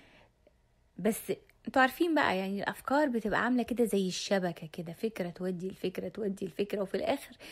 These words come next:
تلاقي نفسك بعيد خالص عن ال-، الفكرة ال-، الأساسية.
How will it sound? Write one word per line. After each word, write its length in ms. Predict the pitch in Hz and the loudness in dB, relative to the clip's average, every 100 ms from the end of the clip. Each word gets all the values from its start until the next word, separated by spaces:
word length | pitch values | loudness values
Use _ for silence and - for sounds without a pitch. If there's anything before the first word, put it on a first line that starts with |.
| - - | -18 -8
تلاقي 280 | 214 262 214 | -4 0 2
نفسك 300 | 240 - 202 | 0 2 2
بعيد 760 | 185 208 277 311 311 285 262 | 2 0 2 2 2 2 2
خالص 460 | - 233 247 214 - | 0 4 4 4 0
عن 180 | 185 185 | -2 0
ال-، 300 | 190 185 - | -2 -4 -4
الفكرة 440 | 180 208 208 180 | -4 -4 -2 -4
ال-، 160 | 170 170 - - - - - | -6 -8 -18 -20 -20 -10 -6
الأساسية. 680 | - 180 185 180 180 160 | -4 -2 -2 -2 -6 -8